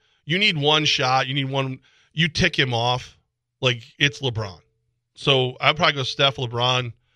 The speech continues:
I don't know. I don't think I put Harden that high up there. I mean, he probably deserves to be, but I don't think of him that way. Uh, think about this. If this is, you know, the, the Houston Harden, if this is, you know, however, however many years ago Harden,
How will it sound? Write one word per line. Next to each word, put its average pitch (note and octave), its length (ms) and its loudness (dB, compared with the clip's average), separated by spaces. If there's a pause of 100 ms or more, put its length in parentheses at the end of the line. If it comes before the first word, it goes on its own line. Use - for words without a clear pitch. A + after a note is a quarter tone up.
(340)
I D3 80 -2
don't D#4 120 2
know. A4+ 180 0
I E3 80 4
don't D#4 160 -2
think C4+ 120 -6
I A#3 40 -2
put A3 140 0
Harden G#3+ 240 0
that G3 140 0
high F#3+ 180 2
up G#3+ 200 0
there. - 180 -16 (220)
I D3+ 60 2
mean, F3 120 4
he F#3+ 80 2
probably F3+ 360 2
deserves C#3 460 -4
to G3+ 100 -4
be, B3 300 -4 (440)
but D3 120 2
I E3+ 60 6
don't F#3+ 200 -2
think E3+ 280 -2
of D#3 100 0
him C#3+ 160 0
that C#3 160 0
way. E3 160 2 (440)
Uh, D#3+ 60 -8 (200)
think A3 180 2
about E3 200 4
this. G2 240 -16 (340)
If D3+ 200 0
this G3+ 260 2
is, F3 500 -2 (600)
you C#3 100 0
know, C3+ 160 2
the, B2+ 320 -4
the C3 120 0
Houston D3+ 500 -2
Harden, A#2 460 0
if A2+ 160 -8
this D3+ 180 -4
is, C3+ 340 -4
you D3 120 -8
know, B2 160 -16 (560)
however, D3+ 320 0
however D3 260 2
many D3 180 0
years B2+ 380 -2
ago A#2 260 0
Harden, A2 400 -2